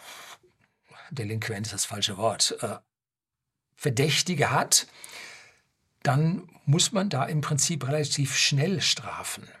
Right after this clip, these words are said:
damit es in den Kopf hineingeht, dass sich da nicht falsche, ja, Verhaltensmuster ausbreiten und das immer wieder und immer wieder passiert, ne? Das muss schnell passieren. Das hat nicht neunzig Tage oder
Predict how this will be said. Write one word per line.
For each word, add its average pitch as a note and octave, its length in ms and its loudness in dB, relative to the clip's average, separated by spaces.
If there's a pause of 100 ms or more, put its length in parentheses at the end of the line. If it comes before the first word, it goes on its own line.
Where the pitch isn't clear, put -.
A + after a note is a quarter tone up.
damit B2 260 -4
es - 120 0
in B2+ 180 -6
den A#2 120 -10
Kopf - 260 -8
hineingeht, B2+ 600 -4
dass G#2+ 100 -4
sich - 140 -6
da - 180 -6
nicht C3 300 -2
falsche, C#3 520 -4 (640)
ja, A2+ 120 -4
Verhaltensmuster - 880 -2
ausbreiten - 760 -6
und D#3+ 160 -10
das A2+ 160 2
immer B2+ 300 -2
wieder D3+ 220 -4
und A#2+ 100 -8
immer A2 260 -6
wieder F3 200 -6
passiert, - 600 -2
ne? B2+ 100 -4
Das C3 220 -2
muss C3 80 4
schnell C#3+ 300 0
passieren. - 520 -2 (160)
Das - 160 2
hat - 160 -6
nicht G3+ 160 0
neunzig G2+ 400 -2
Tage - 380 -6
oder G2 240 -14